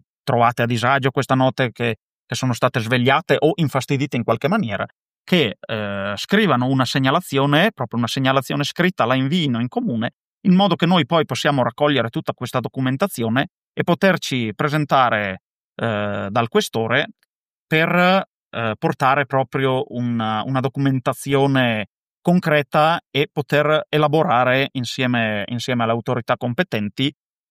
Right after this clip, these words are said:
una, una soluzione proprio partendo da questa base solida di queste, di queste segnalazioni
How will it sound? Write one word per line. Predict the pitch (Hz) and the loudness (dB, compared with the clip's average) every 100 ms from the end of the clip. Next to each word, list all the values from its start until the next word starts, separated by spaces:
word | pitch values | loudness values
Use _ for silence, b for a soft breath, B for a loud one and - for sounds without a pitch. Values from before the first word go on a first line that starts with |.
| - | -2
una, | 143 135 127 117 113 | 0 4 4 4 2
una | 151 151 | 2 0
soluzione | 135 160 156 123 120 117 | 2 0 -2 -2 -2 0
proprio | 131 131 - | 0 0 2
partendo | 156 - 123 127 | 0 0 -2 0
da | 123 | -2
questa | 117 117 - 117 | -2 -4 2 2
base | 110 113 107 | 4 2 2
solida | 117 113 107 107 110 | -2 -2 -2 -2 -2
di | 104 | -4
queste, | - 107 110 107 | -6 -4 -2 -4
di | 120 | -2
queste | 120 107 113 | -4 -4 -2
segnalazioni | 131 131 123 120 120 117 117 123 | 0 2 2 0 -2 0 2 0